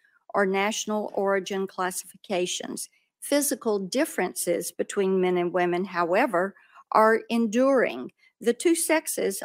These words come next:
are not fungible. A community made up exclusively of one sex is different from a community composed of both." Do you agree with Justice Ginsburg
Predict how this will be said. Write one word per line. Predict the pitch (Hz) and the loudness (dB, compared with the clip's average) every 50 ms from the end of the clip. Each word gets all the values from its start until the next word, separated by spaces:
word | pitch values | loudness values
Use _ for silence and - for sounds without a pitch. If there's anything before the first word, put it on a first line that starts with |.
| - | -4
are | - 208 233 233 233 | 0 0 2 2 2
not | 233 220 202 - - - | 2 2 0 0 -2 -6
fungible. | - - 226 226 226 208 208 165 - 170 175 175 180 | -4 -2 -2 0 0 -2 -4 -4 -4 -2 -2 0 0
A | 185 | -2
community | 180 - 247 220 220 233 254 302 330 285 240 202 214 208 202 | -2 -2 -2 0 2 2 4 4 4 4 4 2 0 0 0
made | 208 208 220 226 214 | 0 2 2 2 2
up | 208 202 - | 0 0 -2
exclusively | 208 185 - - - - - - 262 294 311 320 - - 220 202 170 170 180 175 175 185 202 196 _ _ - - - - - - | -6 -6 -6 -6 -8 -6 -4 -2 -2 0 0 0 0 0 -2 -2 -2 -2 -2 0 0 0 -2 -4 _ _ -20 -20 -20 -6 0 2
of | 226 214 190 | 2 2 2
one | 202 226 233 240 262 | 2 0 2 2 2
sex | 254 - - 196 180 175 - 170 170 170 - - | 0 0 0 0 0 0 -2 -4 -6 -4 -2 0
is | 208 208 208 202 - 196 180 180 | 2 2 2 2 -2 -4 -4 0
different | 214 269 302 294 - 214 185 - - _ | 2 2 2 2 0 -4 -4 -4 -4 _
from | - 214 202 208 208 | -4 -2 -2 -2 -2
a | 208 | -4
community | - - 254 214 220 214 190 180 180 180 180 165 185 185 190 185 _ - - - _ _ - | -4 -4 -4 -2 0 0 2 2 2 2 2 4 2 2 2 0 _ -20 -20 -20 _ _ -4
composed | - 233 220 208 - 214 202 185 185 185 180 - - - - | 0 0 0 2 2 2 4 4 4 4 2 0 -4 -4 -2
of | - 196 180 175 180 | -2 -2 -4 -4 0
both." | 190 208 196 156 - - - - - _ _ _ _ _ _ _ - 190 | 4 4 4 4 2 -2 -10 -16 -20 _ _ _ _ _ _ _ -10 -4
Do | 180 226 233 | 0 2 2
you | 233 220 208 240 254 254 254 254 | 2 2 2 2 4 6 6 6
agree | 254 220 208 240 269 294 330 349 254 156 - - 170 - _ - | 4 4 2 0 2 2 2 2 2 0 -2 -4 -12 -18 _ -6
with | 196 214 202 - - - | -4 -4 -4 -4 -4 -2
Justice | - 226 220 226 - - - 208 - - - - | 2 2 2 2 0 -2 -2 -2 -2 -2 -2 0
Ginsburg | 208 185 185 185 - - - - 170 - - - - | 0 2 2 0 -2 -4 -2 0 2 2 2 0 -4